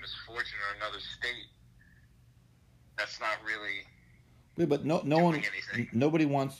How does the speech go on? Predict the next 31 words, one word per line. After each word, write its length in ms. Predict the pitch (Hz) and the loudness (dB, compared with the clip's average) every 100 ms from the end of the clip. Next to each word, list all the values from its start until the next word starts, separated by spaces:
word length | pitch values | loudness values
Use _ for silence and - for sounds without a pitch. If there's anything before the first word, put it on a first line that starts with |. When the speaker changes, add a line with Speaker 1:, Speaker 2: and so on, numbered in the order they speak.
| - | -4
Speaker 2:
to 120 | 104 | 0
admit 340 | 92 117 139 | 2 0 -2
that 160 | - - | -6 -2
that's 260 | 101 90 - | 0 -2 -2
actually 380 | 98 95 - 87 | -4 -2 -4 -4
the 120 | 78 | -4
case, 360 | - 165 160 156 | -2 2 2 0
because 520 | 104 - 107 92 - 120 | -6 -2 -2 -2 -2 -2
that, 240 | 110 - | -2 -4
you 200 | - 110 | -8 -8
can't 280 | 107 131 - - | -4 -6 -4 -4
pat 200 | 147 - | -4 -4
yourself 360 | 104 117 - | -2 0 0
on 80 | 107 | 0
the 80 | 90 | 0
back 280 | 123 127 120 | 0 0 -4
because 520 | 98 110 101 92 - - - - - | -6 -2 -2 -2 -10 -20 -20 -18 -4
another 380 | 101 107 101 92 | 2 2 2 -2
state 340 | - 104 95 | 0 2 2
has, 280 | 92 87 80 | 0 -2 -4
has 260 | 87 82 - | -8 -8 -6
just, 320 | 98 87 - - - | -6 -6 -10 -20 -12
like, 360 | 87 80 - - - - - - - - - | -10 -10 -12 -20 -20 -20 -20 -20 -20 -20 -14
um, 380 | 82 80 76 87 - - - - 87 | -12 -12 -14 -16 -20 -20 -20 -12 -4
I 40 | |
mean, 200 | 87 82 - | -2 -4 -8
s-, 260 | - - - - | -16 -16 -16 -6
imploded. 760 | 98 87 - - 95 139 - 71 - _ - - - - - - _ - - _ - - | -2 -2 -4 0 2 4 2 -4 -12 _ -20 -20 -20 -20 -20 -20 _ -20 -20 _ -20 -4
California 480 | 170 190 - 175 185 | -2 0 2 2 2
did, 160 | 135 110 | 0 0
like, 160 | 95 | 0